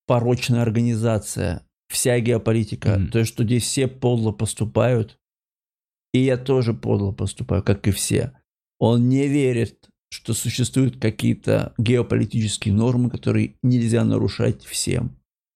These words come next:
Speaker 1: Он не верит, он как бы живет именно вот это вот, это
Speaker 2: Он такой:
Speaker 1: вот.
Speaker 2: «Нарушай первым».
Speaker 1: Слушай, ну это, это, вот эта вот пацанская, знаешь, деви-, в девяностых это во дворах была такая логика. Понимаешь?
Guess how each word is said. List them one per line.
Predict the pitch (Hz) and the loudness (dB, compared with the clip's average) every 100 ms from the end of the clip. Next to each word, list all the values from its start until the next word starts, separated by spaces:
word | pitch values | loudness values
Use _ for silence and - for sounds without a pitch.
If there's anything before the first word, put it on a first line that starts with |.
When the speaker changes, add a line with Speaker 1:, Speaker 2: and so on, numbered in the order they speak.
| _ | _
Speaker 1:
Он | - 98 101 | -2 0 2
не | 117 120 | 2 2
верит, | 123 131 120 - | 2 0 0 0
он | 107 104 104 | 0 2 0
как | 101 101 98 | 0 -2 0
бы | 101 98 - _ - - - - - _ - | 0 0 -4 _ -20 -20 -18 -18 -20 _ -4
живет | 110 101 117 113 | 0 2 0 0
именно | 107 104 | 0 2
вот | 120 | 0
это | 156 143 | 0 0
вот, | 127 | -2
это | 131 131 | -2 0
Speaker 2:
Он | 123 | 2
такой: | 113 113 | 2 2
Speaker 1:
вот. | |
Speaker 2:
«Нарушай | 107 107 - 123 113 | 2 0 0 -2 0
первым». | 120 123 120 92 | 0 0 0 0
Speaker 1:
Слушай, | 87 165 | 0 0
ну | 175 | -2
это, | 170 170 165 - | -2 0 0 -2
это, | - - 165 160 151 143 113 - | -6 0 0 2 0 -2 -4 -4
вот | - | -2
эта | 143 135 | 0 2
вот | 120 - | 0 0
пацанская, | 131 - 156 151 127 - 117 110 104 | -2 0 0 2 0 0 0 2 2
знаешь, | 123 131 | 2 0
деви-, | 131 - 113 123 | -2 -2 0 2
в | 110 | 2
девяностых | 107 127 139 185 190 120 127 | 2 2 2 0 0 -2 0
это | 127 | 0
во | 117 104 113 | 0 2 2
дворах | 110 117 123 107 120 | 2 2 2 0 0
была | 104 104 98 | 0 0 0
такая | - 101 - 120 | -2 -4 0 0
логика. | 98 104 104 101 - - - _ _ _ _ _ _ _ _ _ _ _ _ | 2 2 0 -2 -2 -6 -6 _ _ _ _ _ _ _ _ _ _ _ _
Понимаешь? | 104 101 120 113 104 - | 0 2 2 2 0 -2